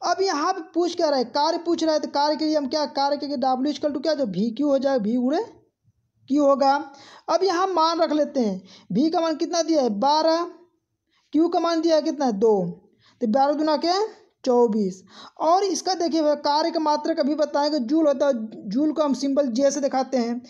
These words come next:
अब इसमें ऑप्शन देख लीजिए कहाँ पे है, तो इसका सही जवाब होगा ए, चौबीस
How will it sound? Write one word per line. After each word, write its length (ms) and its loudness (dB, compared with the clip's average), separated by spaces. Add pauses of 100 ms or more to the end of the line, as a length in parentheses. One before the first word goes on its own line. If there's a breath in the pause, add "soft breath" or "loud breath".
(180 loud breath)
अब 140 0
इसमें 220 -4
ऑप्शन 280 -2
देख 120 -2
लीजिए 200 -4
कहाँ 280 -2
पे 120 -4
है, 60 0
तो 100 -10
इसका 200 -4
सही 260 -2
जवाब 280 -2
होगा 200 -2 (120)
ए, 320 0
चौबीस 560 2